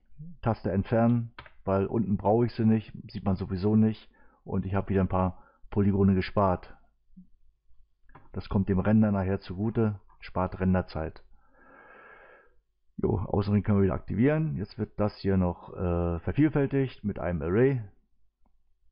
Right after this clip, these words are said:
Ich lege also meinen Bool in ein Array, sage dem Array einen Radius von null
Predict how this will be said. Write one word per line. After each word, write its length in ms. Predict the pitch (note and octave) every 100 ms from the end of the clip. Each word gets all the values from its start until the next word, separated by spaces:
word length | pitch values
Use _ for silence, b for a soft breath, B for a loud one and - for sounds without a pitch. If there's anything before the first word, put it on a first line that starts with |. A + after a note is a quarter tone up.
| _ -
Ich 100 | G2+
lege 240 | G#2 -
also 160 | F2+ F2
meinen 320 | F2 E2 -
Bool 260 | G#2+ A2+ -
in 140 | F2
ein 180 | E2+ E2
Array, 400 | F2 F#2 A#2+ A#2 - - - - - _ - - _ - b b b b
sage 480 | - G2+ G#2 G#2 F#2+
dem 240 | F#2+ F2+
Array 400 | E2+ F2+ G#2 G#2 - _ - _ _ _ _ _ _ _ _ _ _ _ _ _ _ -
einen 140 | G2
Radius 360 | F2 F2+ F2+ F2
von 160 | E2+ G2+
null 300 | C#3+ -